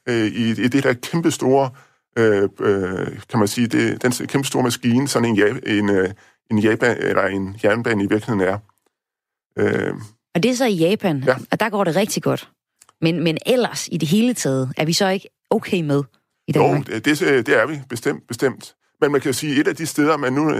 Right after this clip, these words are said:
Speaker 1: så taler vi jo meget om persontransport, man kan jo sige, et af de steder, hvor vi ikke har rigtig noget i Danmark, udover, øh, transit, det er jo på godssiden. Og det er jo i høj grad også der, nu vi tager et klima fra starten af, det er jo også der, at man skal, skal til at flytte noget. Det er jo på godsen.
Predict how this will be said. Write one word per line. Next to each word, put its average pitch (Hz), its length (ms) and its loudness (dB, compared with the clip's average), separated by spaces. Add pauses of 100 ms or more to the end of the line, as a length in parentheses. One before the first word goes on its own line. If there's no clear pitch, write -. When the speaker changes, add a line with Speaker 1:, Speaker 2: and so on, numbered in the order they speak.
(120)
Speaker 1:
så 135 160 -2
taler 127 180 2
vi 117 60 2
jo 110 80 4
meget 110 220 2
om 123 120 -2
persontransport, 110 720 0
man 104 100 -2
kan - 60 -4
jo - 40 -2
sige, 143 240 0
et 156 80 0
af 147 80 -2
de 135 120 -6
steder, 131 240 0
hvor 110 120 2
vi 98 80 -4
ikke - 260 -2
har - 320 -2
rigtig 120 220 -2
noget 117 160 2
i - 20 -2
Danmark, 113 420 0 (120)
udover, 107 440 2 (300)
øh, 95 400 0
transit, - 540 -6 (320)
det 151 80 4
er 175 40 2
jo 151 180 4
på 101 380 -4
godssiden. 107 580 -2 (500)
Og 120 80 2
det 117 60 4
er - 20 6
jo 110 60 4
i - 20 -6
høj 156 140 2
grad 117 160 2
også 127 220 2
der, 127 160 2
nu 110 120 -4
vi 117 100 -4
tager 117 200 2
et - 60 -8
klima 131 260 0
fra - 140 -2
starten 127 320 -2
af, 95 100 -2
det - 120 -8
er 107 40 -2
jo 107 80 2
også 120 160 -2
der, 131 220 2
at - 200 -4
man 98 140 0
skal, 98 340 0 (200)
skal - 160 -4
til - 120 2
at 104 80 2
flytte 110 240 -4
noget. 98 240 0
Det 127 60 -2
er 135 60 4
jo 131 80 2
på 123 120 -4
godsen. 117 400 -2